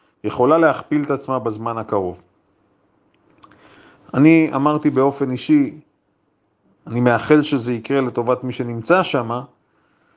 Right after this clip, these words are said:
אבל במבחן התוצאה בסופו של דבר, המניה שבחרנו להתמקד בריביאן,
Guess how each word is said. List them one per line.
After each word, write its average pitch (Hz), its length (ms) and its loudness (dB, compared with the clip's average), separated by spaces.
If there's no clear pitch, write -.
אבל 117 340 0
במבחן 120 720 -2
התוצאה 139 640 0
בסופו 113 460 -4
של 104 200 -12
דבר, 107 500 -4
המניה 110 460 -4
שבחרנו 127 560 -2
להתמקד 104 600 -4
בריביאן, 104 680 -2